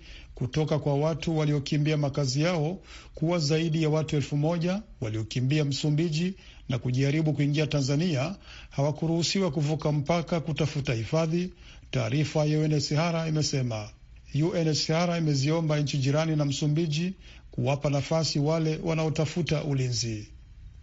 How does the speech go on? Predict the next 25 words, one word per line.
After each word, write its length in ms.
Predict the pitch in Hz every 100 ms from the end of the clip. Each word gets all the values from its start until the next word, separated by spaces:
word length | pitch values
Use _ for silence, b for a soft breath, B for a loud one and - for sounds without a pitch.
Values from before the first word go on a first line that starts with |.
| -
Baraza 420 | 160 170 190 202 208
la 100 | 185
mawaziri 440 | 175 170 147 165
la 120 | 160
Sudani 500 | 151 160 156 170 165
jana 500 | 147 165 170 175 170
liliidhinisha 800 | 151 156 156 151 151 170 156 165
mswada 540 | 151 - 165 165 165 -
ambao 500 | - 156 175 160 208
unaondoa 760 | 247 135 120 117 123 151 147
sheria 360 | - 147 165 156
ya 60 |
miaka 300 | 151 151 147
sitini 200 | 131 131
na 80 | 110
tatu 440 | 160 170 165 170 - B B B B B
ambayo 380 | 156 160 185 190
ilidhoofisha 680 | 180 160 165 - 175 -
uhusiano 540 | 160 147 - 165 170 156
kati 280 | 165 156 156
ya 80 |
nchi 200 | 151 156
hiyo 220 | 147 170 160
na 120 | 160
Israel, 680 | 151 135 151 190 185 190